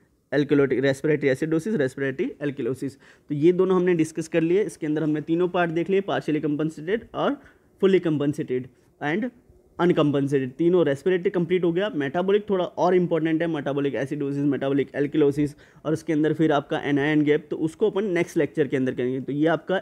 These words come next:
एसिड और बेस इम्बैलेंस का पार्ट टू खत्म हुआ। उसके आगे का लेक्चर अपन नेक्स्ट देखेंगे, पार्ट थ्री को अपन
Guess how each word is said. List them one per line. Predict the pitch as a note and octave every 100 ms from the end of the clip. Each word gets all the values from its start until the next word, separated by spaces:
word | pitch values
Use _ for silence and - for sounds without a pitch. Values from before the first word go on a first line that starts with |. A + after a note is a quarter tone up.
| -
एसिड | D3+ F#3 E3+ _ _ -
और | D3+ D3+ - -
बेस | D#3 D#3
इम्बैलेंस | D3+ C#3 B2+ C#3
का | F3 C#4 - - _ -
पार्ट | C3 C3+ G#3 D#4 D#4+ - _ -
टू | G3
खत्म | F#3 E3 B2+
हुआ। | C3+ B2
उसके | - C#3 D#3
आगे | C3 D#3 F#3
का |
लेक्चर | E3 D3+ D3
अपन | C3 D#3+ F4 - _ _ _ _ _ _ D#3+
नेक्स्ट | E3+ D#3+ - -
देखेंगे, | D3 D3+ F3
पार्ट | E3+ D3+ D3
थ्री | D#3+
को | C3+
अपन | C3+ E3+ D#4